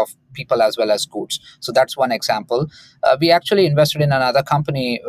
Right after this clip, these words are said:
where, uh, it's not an Indian company, it's a U S company, but the,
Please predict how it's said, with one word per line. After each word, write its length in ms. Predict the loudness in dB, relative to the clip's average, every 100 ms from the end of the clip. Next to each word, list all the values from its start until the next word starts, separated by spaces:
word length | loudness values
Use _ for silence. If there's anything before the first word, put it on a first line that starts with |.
| 2
where, 360 | 4 4 4 2
uh, 120 | 2
it's 160 | 0 -2
not 120 | 0
an 80 | 0
Indian 260 | 0 0
company, 240 | -2 -2 -4
it's 120 | -2
a 60 |
U 100 | 0
S 120 | 0 2
company, 240 | -2 0 0
but 200 | 0 2
the, 140 | 4